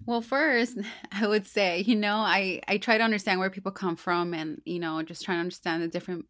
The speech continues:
point of views. But when you think about, like, for example, childhood arrivals, right, considering that they came here as minors,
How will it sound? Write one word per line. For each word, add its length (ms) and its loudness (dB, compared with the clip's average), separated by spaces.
point 240 0
of 80 -4
views. 420 0
But 300 -2
when 380 2
you 100 2
think 260 0
about, 400 2
like, 160 -2
for 100 0
example, 520 -2
childhood 360 0
arrivals, 500 -2
right, 180 -2
considering 360 -4
that 100 -2
they 100 -6
came 260 -4
here 160 -4
as 220 -6
minors, 500 0